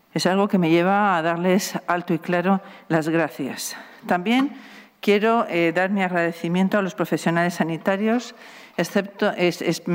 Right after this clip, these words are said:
especialmente a todos los grupos de expertos clínicos, sanitarios, de gestión, que están trabajando con nosotros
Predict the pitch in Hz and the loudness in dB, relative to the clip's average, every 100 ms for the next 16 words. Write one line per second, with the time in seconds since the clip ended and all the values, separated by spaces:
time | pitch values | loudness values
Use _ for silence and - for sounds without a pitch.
0 | 160 151 - 165 185 190 202 208 214 196 | 0 -2 -2 0 0 2 0 0 0 2
1 | 196 190 185 196 208 185 165 - 196 - | 2 0 0 0 2 2 0 0 -2 0
2 | 196 220 - - - - - _ _ _ | -2 -2 -4 -18 -20 -20 -20 _ _ _
3 | _ _ - - 262 233 226 226 214 220 | _ _ -6 4 6 6 4 2 2 2
4 | 180 165 156 185 190 190 180 170 175 - | -2 -2 0 2 2 2 2 0 -2 -4
5 | - 208 214 180 190 190 180 165 190 190 | 0 2 2 0 0 0 0 0 0 0
6 | 190 165 156 - 185 196 214 | 0 0 -2 0 2 2 2